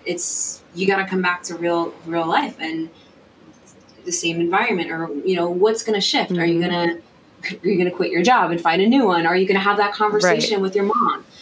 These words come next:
Speaker 1: Are you going to
Speaker 2: Mm-hmm.
Speaker 1: apologize to your partner?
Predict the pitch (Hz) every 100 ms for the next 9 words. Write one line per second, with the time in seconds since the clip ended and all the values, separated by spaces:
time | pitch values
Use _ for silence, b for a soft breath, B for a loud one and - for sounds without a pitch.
0 | B - 190 202 202 202 202 202 202 196
1 | 196 196 - - 180 175 214 240 226 190
2 | 170 170 170 - - 185 175 175 180 196
3 | - 220 226 175 165 156